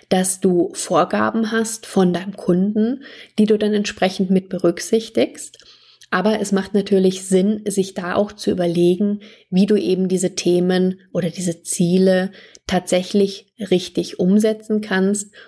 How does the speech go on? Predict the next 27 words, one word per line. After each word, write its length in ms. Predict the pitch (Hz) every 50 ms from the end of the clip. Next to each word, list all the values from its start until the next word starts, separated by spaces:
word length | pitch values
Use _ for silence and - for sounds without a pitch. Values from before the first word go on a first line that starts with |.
| _ _ _
Und 420 | - 196 190 185 185 185 - -
mit 300 | - 180 170 - 160 -
richtig 640 | 190 190 202 - - - - 247 240 233 240 - - _ _
meine 560 | - 180 170 165 165 175 175 180 196 202 -
ich, 340 | - 196 196 196 196 - - -
dass 420 | 196 - 185 180 180 185 - -
du 320 | - - 190 190 185 180 -
nachher 520 | - 190 185 170 - - 196 185 190 - 214
auch 120 | 196 -
sagen 460 | - - - - 151 156 156 175 190
kannst, 540 | 202 - - 208 208 233 262 - - - -
wenn 100 | 196 190
du 100 | 185 185
das 140 | 180 180 -
Ganze 240 | - 175 185 - -
überprüfen 580 | 208 - 185 - - - 214 277 - - 185
möchtest, 540 | 175 175 165 - - - - 196 262 - - - - - - - - - - -
habe 200 | - - 180 -
ich 100 | - -
meine 260 | 208 202 208 208 214
Ziele 260 | 208 - 196 190 190
jetzt 240 | 185 180 175 - -
eigentlich 260 | 170 170 - 165 -
erreicht? 600 | - - - - 160 160 175 233 - - - - - _ _ _
Ja 400 | _ - 180 165 160 160 202 202 - _ _ _ _
oder 240 | - 185 185 196
nein? 480 | 190 185 175 165 170 170 214 247 247 -